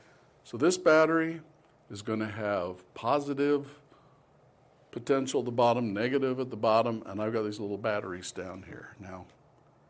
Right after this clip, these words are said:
I think we'll be able to see that in just a minute. Now I wanna show you this little piece of wire. Can you see that wire there on the camera? This is a piece of wire that I've built, or I've bent into kind of a funny shape.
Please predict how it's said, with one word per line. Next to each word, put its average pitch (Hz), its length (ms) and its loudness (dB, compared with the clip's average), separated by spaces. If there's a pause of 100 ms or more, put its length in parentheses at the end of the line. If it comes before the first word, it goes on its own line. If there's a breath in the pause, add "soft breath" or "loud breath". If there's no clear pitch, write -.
(520)
I - 40 -20
think 151 260 -2 (120)
we'll 98 180 -14
be 113 140 -16
able 90 200 -12
to - 60 -10
see - 240 -8
that 110 380 -10
in 98 60 -16
just - 260 -14
a - 20 -12
minute. 85 340 -12 (580 loud breath)
Now 127 60 -4
I - 20 0
wanna 208 180 0
show 123 200 -2
you 110 100 0
this 98 240 -6
little 185 240 -2
piece - 340 -10
of 131 80 -6
wire. 85 600 0
Can 120 140 -8
you 117 60 -6
see - 180 -10
that 175 200 -4
wire 147 400 -2
there 123 280 -4
on 117 140 -4
the 113 60 -6
camera? 117 480 -6 (720 loud breath)
This 156 260 -2
is 175 60 -4
a 170 80 -2
piece 165 300 -6
of 131 60 -4
wire 107 440 0 (100)
that 107 120 -6
I've 120 340 0
built, 107 380 -2 (320)
or 107 180 2
I've 104 200 -2
bent 113 380 0
into 101 240 -8
kind 107 280 -4
of 92 100 -8
a 95 80 -10
funny 95 300 -10
shape. - 480 -10